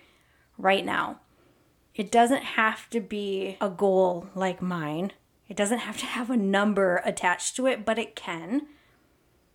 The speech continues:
It can be anything you want it to be. I'm inviting you just to choose one thing to focus on for rest of the year so that, <laughs> you know,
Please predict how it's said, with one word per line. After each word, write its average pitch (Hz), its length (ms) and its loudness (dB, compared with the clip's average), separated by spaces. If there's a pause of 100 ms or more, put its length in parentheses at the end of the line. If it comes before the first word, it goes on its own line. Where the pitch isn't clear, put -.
(340)
It 302 220 2
can 285 240 6
be 196 420 -2 (500)
anything 294 440 6
you 214 160 0
want 190 220 0
it 180 120 -6
to - 140 -8
be. 175 220 -8 (260)
I'm 254 340 4
inviting 208 600 2
you 240 340 2
just - 300 -2
to 220 80 0
choose 226 560 2
one 190 360 0
thing 202 400 0 (760)
to 240 120 0
focus 247 460 4
on 175 340 -2 (320)
for 247 140 2
rest 233 300 4
of 240 100 -4
the 240 100 2
year 185 380 -2 (120)
so 214 300 4
that, 185 400 4 (340)
<laughs> - 720 -8
you 202 80 -8
know, 226 340 0